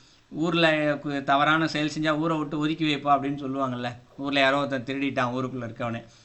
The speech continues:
"ஏய், இவன் திருடன்ப்பா, அவனை ஊரை விட்டு ஒதுக்கி வைங்கப்பா, அவங்க கூட யாரும் எதுவும் பழகாதீங்கப்பான்னு" ஊரை விட்டு. அதுபோல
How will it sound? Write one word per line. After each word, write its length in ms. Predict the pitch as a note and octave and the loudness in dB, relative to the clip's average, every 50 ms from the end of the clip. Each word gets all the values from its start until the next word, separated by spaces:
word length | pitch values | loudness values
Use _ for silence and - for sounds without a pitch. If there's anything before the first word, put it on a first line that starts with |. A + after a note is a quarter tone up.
| _ _ | _ _
"ஏய், 140 | - D#3 D#3+ | -4 -2 0
இவன் 180 | D#3+ D3+ C#3 | 0 0 -2
திருடன்ப்பா, 360 | - D#3+ D3+ E3 E3+ D#3+ C#3 D3 | -2 -2 0 0 0 2 4 4
அவனை 220 | C#3 C3+ C3+ C#3 | 6 6 4 2
ஊரை 220 | C3+ D3+ E3 D#3+ | 0 0 0 0
விட்டு 160 | D#3 C#3+ C#3 D3 | 0 -2 -4 -4
ஒதுக்கி 300 | C#3+ C#3 D3 D3+ D3 D3 | -2 -2 -2 -2 0 0
வைங்கப்பா, 340 | C#3 C3 B2+ A#2+ A2+ B2+ | 0 0 -2 -2 0 0
அவங்க 120 | B2 B2+ B2+ | 0 2 0
கூட 180 | C3 C3 C3+ | 0 0 0
யாரும் 280 | C3+ B2+ C3 C3 C3+ C3+ | 2 2 2 2 2 0
எதுவும் 300 | C3 B2 C3 B2+ C3 B2+ | -2 -2 -2 -2 0 0
பழகாதீங்கப்பான்னு" 720 | C3 C3 C3+ C3 B2+ B2 A#2+ A#2 G#2+ B2 B2+ C#3 C3+ A#2+ | 2 2 2 0 0 -2 -4 -4 -4 -4 -4 -4 -4 -4
ஊரை 180 | A#2 B2 A#2+ A#2 | -6 -6 -6 -6
விட்டு. 180 | A2+ G#2+ A2+ A#2 | -6 -6 -6 -6
அதுபோல 640 | B2 C3 C#3+ D3 D#3 E3 D3+ C3 A#2+ C3+ E3+ - | -6 -4 -2 0 0 2 2 0 0 -2 -4 -8